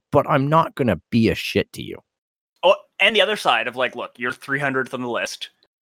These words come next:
Speaker 2: I'm ordering a metric ton of PlayStations, but we'll see."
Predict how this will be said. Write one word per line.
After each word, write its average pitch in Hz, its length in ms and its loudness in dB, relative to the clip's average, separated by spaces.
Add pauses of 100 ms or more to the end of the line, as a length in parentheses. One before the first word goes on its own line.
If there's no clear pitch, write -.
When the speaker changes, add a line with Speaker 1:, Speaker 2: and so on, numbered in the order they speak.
(300)
Speaker 2:
I'm 160 200 2
ordering 165 300 2
a 139 60 0
metric 135 420 0
ton 143 240 -6
of 120 140 -10
PlayStations, 110 720 -6 (800)
but 135 80 0
we'll 127 180 2
see." 123 400 -4